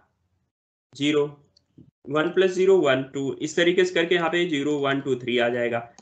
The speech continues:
फिर वन प्लस वन यहाँ पे टू आ जाएगा, ठीक है, वन प्लस वन, टू, फिर टू प्लस वन, थ्री, फिर थ्री प्लस वन,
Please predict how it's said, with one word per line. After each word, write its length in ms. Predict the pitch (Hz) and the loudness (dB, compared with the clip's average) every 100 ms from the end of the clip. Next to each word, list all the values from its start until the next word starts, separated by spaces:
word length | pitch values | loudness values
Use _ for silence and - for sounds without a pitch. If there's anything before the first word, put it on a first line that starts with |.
| - | -2
फिर 100 | 165 | 0
वन 280 | 156 165 196 | 4 4 4
प्लस 320 | 196 196 190 | 4 2 2
वन 180 | 190 196 | 0 2
यहाँ 240 | 190 185 190 | 0 0 -2
पे 80 | 214 - _ _ _ _ - - | -6 -8 _ _ _ _ -20 -4
टू 140 | 170 170 | 2 4
आ 100 | 165 | 4
जाएगा, 360 | 165 151 147 143 - _ _ _ _ | 4 2 0 -4 -10 _ _ _ _
ठीक 180 | 180 220 | -6 -4
है, 280 | 151 - _ _ 127 | -6 -8 _ _ -10
वन 140 | 127 | -6
प्लस 300 | 131 135 135 | -4 -4 -2
वन, 180 | 165 294 - - _ _ - | -2 -2 -6 -20 _ _ 2
टू, 100 | 175 185 - - _ | 4 4 -2 -20 _
फिर 100 | 156 | -2
टू 200 | 156 190 | 4 2
प्लस 260 | 190 180 180 | 4 2 2
वन, 140 | 175 175 | -2 -2
थ्री, 180 | 143 131 131 - | -4 -4 -6 -8
फिर 160 | - 135 | -10 -8
थ्री 140 | 160 175 | 0 2
प्लस 260 | 180 185 185 | 2 0 2
वन, 220 | 196 | 0